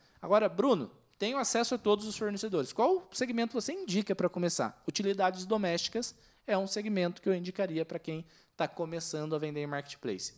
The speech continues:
Alto índice de vendas, poucos defeitos, produto super aceitável com ticket médio aí de quarenta, cinquenta reais geralmente. Você consegue escalar a sua operação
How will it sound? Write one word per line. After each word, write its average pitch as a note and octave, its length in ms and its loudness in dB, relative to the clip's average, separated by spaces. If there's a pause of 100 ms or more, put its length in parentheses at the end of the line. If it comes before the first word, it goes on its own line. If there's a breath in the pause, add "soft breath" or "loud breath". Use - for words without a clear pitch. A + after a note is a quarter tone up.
Alto F#3 360 2
índice C#3+ 300 -4
de D#3+ 140 -4
vendas, G3+ 440 0 (280 soft breath)
poucos F3+ 380 4
defeitos, F#3+ 640 -2 (220)
produto E3 400 -4
super F3 320 -2
aceitável E3 560 -2
com D#3 160 -10
ticket - 320 -6
médio C#3 340 -2
aí C3 60 -4
de C3+ 80 -12
quarenta, B2+ 520 -2
cinquenta C3 460 -10
reais B2 260 0
geralmente. A#2+ 520 -4 (300 soft breath)
Você - 120 -6
consegue B2 460 2
escalar A#2+ 460 0
a A2+ 40 2
sua - 160 -4
operação A#2 400 -2